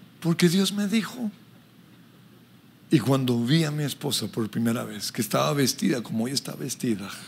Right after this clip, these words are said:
¿no? Yo supe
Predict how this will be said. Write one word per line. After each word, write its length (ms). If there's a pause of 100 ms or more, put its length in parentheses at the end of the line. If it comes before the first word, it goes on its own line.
(840)
¿no? 320 (4000)
Yo 240 (160)
supe 840